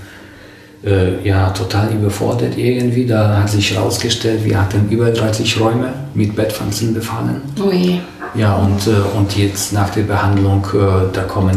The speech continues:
Speaker 1: im Jahr wahrscheinlich drei, vier Räume mit, äh,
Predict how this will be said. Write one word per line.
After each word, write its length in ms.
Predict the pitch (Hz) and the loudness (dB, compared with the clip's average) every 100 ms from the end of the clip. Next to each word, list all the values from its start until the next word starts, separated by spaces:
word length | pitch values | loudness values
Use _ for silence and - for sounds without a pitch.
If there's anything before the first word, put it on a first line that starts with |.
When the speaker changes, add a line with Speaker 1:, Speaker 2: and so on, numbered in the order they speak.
| 92 | 2
Speaker 1:
im 160 | 95 95 | 2 2
Jahr 260 | 92 92 92 | 2 2 2
wahrscheinlich 840 | 95 - 98 92 95 - - - 104 | 0 0 0 0 -2 -4 -10 -10 -8
drei, 320 | 101 95 98 | -2 0 0
vier 320 | 98 104 95 95 | 0 -2 0 2
Räume 380 | 95 98 98 - - - - - 90 | 0 0 -2 -4 -14 -18 -20 -18 -6
mit, 460 | 87 95 92 - - | 0 0 0 -4 -2
äh, 360 | 104 95 92 | 2 2 2